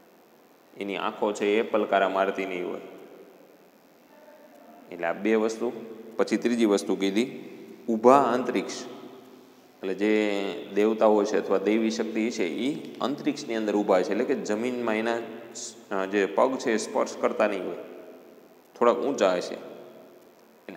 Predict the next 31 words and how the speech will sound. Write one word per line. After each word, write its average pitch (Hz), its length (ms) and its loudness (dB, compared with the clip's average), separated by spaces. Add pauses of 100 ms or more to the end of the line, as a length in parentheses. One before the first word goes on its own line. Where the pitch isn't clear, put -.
(100)
આવી 131 160 2
ત્રણ 139 300 2
વાત - 520 4
તું 120 140 -2
ખાસ 113 300 2
ધ્યાન 101 200 0
રાખજે. 85 300 -2 (1400)
એટલે 90 120 -4
પોતાના 107 440 4
પિતા 110 280 0
પાસેથી 107 1000 0
આ 104 100 0
વસ્તુ 107 340 -2
સાંભળી 110 500 -2 (220)
અને 104 160 -2
દમયંતી 104 440 0
ફરી 117 260 -2
પાછી 98 560 -2
વરમાળા 101 400 6
લઈને 95 240 4
આવે 95 200 4
છે. 87 100 -2
જુઓ, 95 300 2 (800)
વાત 117 200 6
સાંભળી 110 320 6
ભીમક 107 360 2
ધણી, 123 220 2
કન્યા 107 380 2
આવી 104 160 6
પંચનળ 95 500 -4
ભણી. 90 280 -8